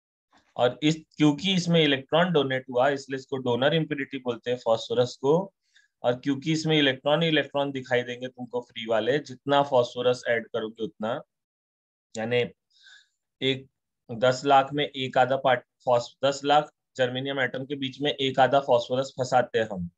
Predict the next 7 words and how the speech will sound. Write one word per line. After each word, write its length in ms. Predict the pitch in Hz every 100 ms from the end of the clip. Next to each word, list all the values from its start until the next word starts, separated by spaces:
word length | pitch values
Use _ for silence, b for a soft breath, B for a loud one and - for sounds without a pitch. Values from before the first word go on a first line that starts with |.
| _ _
यानी 140 | 117 123
उसका 200 | 131 143
concentration 720 | 139 123 123 131 127 127 139
बहुत 260 | 123 123 -
कम 180 | 113 104
रखते 320 | 98 -
हैं। 60 | 175